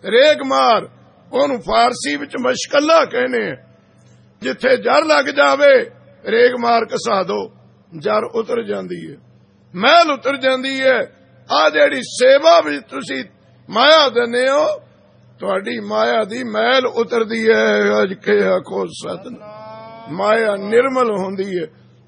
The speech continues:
ਤੇ ਜਰ ਨਾ ਲਾ ਕੇ ਰੱਖਿਓ, ਜਰ ਤਾਰ ਲਓ, ਕਿਉਂਕਿ ਜਰ ਬਹੁਤ ਮਾੜੀ ਚੀਜ਼ ਹੈ।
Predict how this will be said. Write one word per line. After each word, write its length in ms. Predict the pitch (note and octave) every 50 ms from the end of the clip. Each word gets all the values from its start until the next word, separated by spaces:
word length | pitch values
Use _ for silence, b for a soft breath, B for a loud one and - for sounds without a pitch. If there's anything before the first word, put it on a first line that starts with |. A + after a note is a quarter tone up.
| _
ਤੇ 120 | - F#3+ G#3
ਜਰ 360 | D#3+ C#3 G#3 G#3+ A3+ B3 B3+
ਨਾ 200 | B3+ C4+ C#4 C#4
ਲਾ 240 | C4+ C4 B3 B3 C4
ਕੇ 240 | B3+ - B3+ C4
ਰੱਖਿਓ, 520 | A#3+ A#3+ A3+ - - B3+ A#3 A#3 G#3 E3+ - - _ _ _ _ _ _ _ _ _ _ -
ਜਰ 320 | G3+ F3 G#3+ A3 A#3+ B3 A#3
ਤਾਰ 340 | - A3+ A3+ A3+ A#3 B3
ਲਓ, 340 | B3 A#3+ B3 B3+ A#3+ G3+ D3+ - _ _ _ _ _ _ _ _ _ _ _ _ _ _ _ _ _ _ _ _ _
ਕਿਉਂਕਿ 400 | - C4+ C#4+ G#3 D#3+ - G#3+ A3+
ਜਰ 360 | G3+ D3+ F3+ A3 C4 D#4+ E4+
ਬਹੁਤ 340 | D#4+ D#4 D4+ D#4 D#4+ D#4 G#3
ਮਾੜੀ 400 | C4+ C#4 C#4+ C#4 C#4 C#4 C#4 C4+
ਚੀਜ਼ 380 | A#3+ - B3 B3+ B3 A#3+ A3 A#3
ਹੈ। 260 | A#3 G3+ D#3+ - -